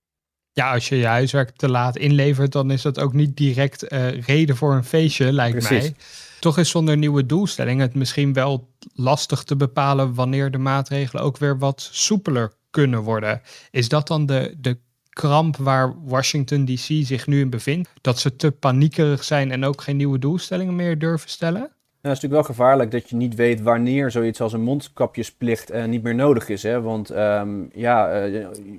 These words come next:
Speaker 2: op een bepaald moment kom je op een nieuw normaal en dan, eh, kan je over alles wel zeggen, "Ja, het is veiliger om dit te doen."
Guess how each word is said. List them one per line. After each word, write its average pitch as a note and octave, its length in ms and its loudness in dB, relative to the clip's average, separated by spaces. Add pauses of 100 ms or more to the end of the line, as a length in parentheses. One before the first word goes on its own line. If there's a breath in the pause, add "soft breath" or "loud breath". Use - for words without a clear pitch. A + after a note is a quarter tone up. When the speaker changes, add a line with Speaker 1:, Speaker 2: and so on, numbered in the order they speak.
Speaker 2:
op C3+ 100 -12
een B2+ 60 -2
bepaald C3 240 2
moment B2+ 180 0
kom B2+ 140 -2
je B2+ 60 0
op A#2 80 -4
een B2 80 -2
nieuw B2+ 160 0
normaal B2 520 0
en B2 160 -2
dan, B2 340 0
eh, A#2+ 280 -4 (100)
kan B2 180 0
je A#2 200 0
over A#2 220 -4
alles D3 260 4
wel A#2+ 120 0
zeggen, A2+ 380 2
"Ja, A#2 200 4
het G#2+ 120 0
is B2 120 -6
veiliger A#2 500 0
om A#2 180 -4
dit A#2 180 0
te A#2 80 -12
doen." G#2 280 -6